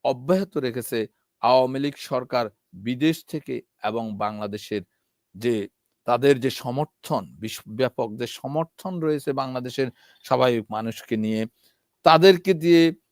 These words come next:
তারা একটা কু ঘটানোর স-, চেষ্টা করছে। শুধু আর্মিকে নিয়ে নয়,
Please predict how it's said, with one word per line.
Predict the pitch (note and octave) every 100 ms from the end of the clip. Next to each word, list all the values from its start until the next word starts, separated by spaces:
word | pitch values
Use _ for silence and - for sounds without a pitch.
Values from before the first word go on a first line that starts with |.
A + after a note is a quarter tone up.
| _
তারা | C3+ C#3 D3
একটা | C#3+ - C3 A#2+ _
কু | - A3 A#3
ঘটানোর | E3+ F3 E3+ D#3
স-, | C#3 - - _ _ -
চেষ্টা | C#3+ - A#2
করছে। | G#2 A2+
শুধু | C3+ G3 G#3 G3+ - _ _ -
আর্মিকে | A#2+ D3 E3 A#3 G#3+ G#3
নিয়ে | C3+ G#2
নয়, | G2 A2+ D3+